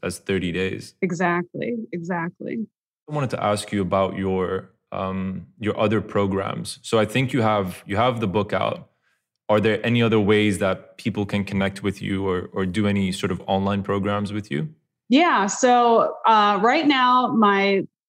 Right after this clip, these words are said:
Speaker 2: my signature program that is really changing a lot of lives, it's called Beyond Style. So it's a group coaching program where I select a small group of women so they can get the personal attention.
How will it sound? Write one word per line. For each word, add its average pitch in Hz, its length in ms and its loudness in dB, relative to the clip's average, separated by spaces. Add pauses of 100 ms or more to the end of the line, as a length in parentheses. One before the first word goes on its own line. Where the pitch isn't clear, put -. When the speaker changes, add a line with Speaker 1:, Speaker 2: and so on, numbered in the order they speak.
(120)
Speaker 2:
my 196 280 4
signature 214 920 2 (240)
program 175 640 2
that 185 160 0
is 170 180 -4
really 196 520 2
changing 180 760 0
a 180 60 -4
lot 180 240 2
of 185 80 2
lives, 180 600 0
it's 190 160 -6
called 196 320 2
Beyond 185 600 2
Style. 208 600 0 (560)
So 190 400 2
it's 185 240 0
a 185 260 2 (220)
group 202 260 2
coaching 190 720 2
program 220 720 2
where 180 160 0
I 190 120 2
select 185 640 -2 (340)
a 185 40 -8
small 254 520 6
group 240 220 2
of 214 140 0
women 185 480 2
so 202 160 -4
they 185 140 0
can 190 120 2
get 190 220 0
the 196 200 -2
personal 202 480 0
attention. 185 760 -2